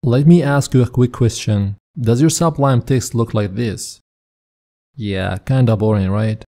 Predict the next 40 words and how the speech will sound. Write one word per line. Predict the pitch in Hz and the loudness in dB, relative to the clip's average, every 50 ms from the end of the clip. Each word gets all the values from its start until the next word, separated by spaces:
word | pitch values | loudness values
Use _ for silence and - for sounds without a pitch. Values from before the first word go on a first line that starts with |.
| _ _ _ _ _ _ _ | _ _ _ _ _ _ _
Now, | - 113 113 104 101 | -2 0 0 2 2
what | 98 98 110 123 165 | 2 2 0 2 0
if | 160 147 - | 0 0 0
it | 139 - - - | -2 -2 0 0
looked | 147 156 156 160 - | 0 0 0 -2 -4
like | - 101 98 95 - | -6 -6 -6 -6 -8
this? | - 101 95 110 - - - - _ _ _ _ _ _ _ _ _ _ _ _ _ _ _ _ _ _ _ | -8 -10 -10 -10 -12 -16 -18 -20 _ _ _ _ _ _ _ _ _ _ _ _ _ _ _ _ _ _ _
Exactly, | 123 101 - - - 117 101 90 - - - - 92 98 107 107 | -10 -10 -8 -8 -6 -6 -6 -6 -8 -10 -10 -10 -8 -6 -2 0
much | 123 120 117 - - - | 0 0 0 -2 -6 -6
better. | - 110 - 104 98 110 - _ _ _ _ _ _ _ _ _ _ - | -6 -4 -4 -4 -8 -10 -12 _ _ _ _ _ _ _ _ _ _ -2
In | 123 | 0
this | 98 131 135 117 | 0 0 0 2
video, | 143 139 139 143 127 | 2 2 2 2 4
I'm | 139 131 117 | 4 4 4
gonna | 123 120 113 | 4 2 0
show | 110 - - 127 117 | 0 -2 -4 -2 -2
you | 113 110 | -2 -2
how | 107 - - 131 139 | -4 -4 -2 -2 -2
to | - - 156 | 2 2 4
make | 143 135 127 - | 4 4 2 0
Sublime | - 170 143 - - 143 135 120 113 110 | -2 -4 -4 -4 -2 -2 0 0 0 0
text | - - 139 123 - - - - | 0 0 0 0 -2 -4 -4 0
look | 120 113 107 - - | 0 0 0 2 2
modern, | 110 104 117 127 127 143 143 143 - _ _ _ _ _ | 2 4 4 4 4 4 2 2 0 _ _ _ _ _
beautiful, | _ - 117 123 123 127 120 - 135 127 127 131 - - _ _ _ - | _ 0 2 2 2 0 0 0 0 0 0 0 -2 -6 _ _ _ 0
and | 120 113 107 | 2 2 4
way | 104 123 139 147 143 - - - | 4 2 2 2 0 -2 -2 0
easier | 139 139 143 127 101 107 101 104 104 | 2 4 4 4 2 0 -2 0 0
on | 104 101 | 0 -2
the | - - - 123 | -2 -4 -4 -4
eyes. | 110 107 107 107 101 101 - - _ _ _ _ _ _ _ _ _ _ | -4 -2 -2 -4 -4 -8 -10 -14 _ _ _ _ _ _ _ _ _ _
All | - 127 139 156 160 | -2 0 4 6 6
in | 156 143 | 6 6
under | 139 139 135 127 123 117 | 6 6 6 6 4 4
three | 113 - - - 139 143 135 | 2 0 0 4 6 6 6
minutes | 131 135 131 117 104 - - - - 117 | 6 6 6 4 2 0 -2 -6 -4 -2
using | 110 104 101 107 | 0 2 2 2
the | 104 104 | 2 2
Material | 104 104 - - 127 120 107 98 101 | 2 0 0 0 -2 0 0 -2 -4
theme. | - - - 98 95 95 120 117 | -6 -6 -4 -4 -4 -4 -6 -8